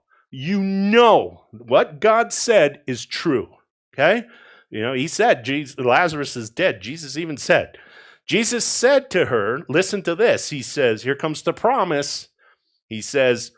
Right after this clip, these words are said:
"Your brother will rise again." Martha said to him, "I know that he will rise again in the resurrec-, resurrection on the last day." Talking about old covenant prophecy, because everybody knows that the resurrection's coming.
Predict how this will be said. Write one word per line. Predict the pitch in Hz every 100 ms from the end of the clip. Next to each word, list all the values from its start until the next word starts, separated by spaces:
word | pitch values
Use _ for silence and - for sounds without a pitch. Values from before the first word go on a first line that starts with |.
| _ -
"Your | 143 123
brother | 113 156 190 214 196
will | 156 123
rise | 113 135 160 160 170 156 -
again." | 156 131 127 110 101
Martha | 107 151 240 -
said | - 127 107
to | 92
him, | 113 98 135 - _ _ -
"I | 135
know | 160 226 233
that | 196
he | 175
will | 185 165
rise | 156 170
again | 160 123
in | 143 160
the |
resurrec-, | 151 139 123 117 -
resurrection | - 131 131 123 139 123
on | 127
the | 135
last | 143 151 -
day." | 202
Talking | 135 131 135 127
about | 117 120 120
old | 127 147 _ _ _
covenant | 143 139 143 165 180 _ _ _ _ _
prophecy, | - 90 - - 131 139 170 _ _ _ _ _ _
because | - - 101
everybody | 113 127 135
knows | 139 170 123
that | 123 113
the | 120
resurrection's | 107 123 110 127 127 110 -
coming. | - 185 127 117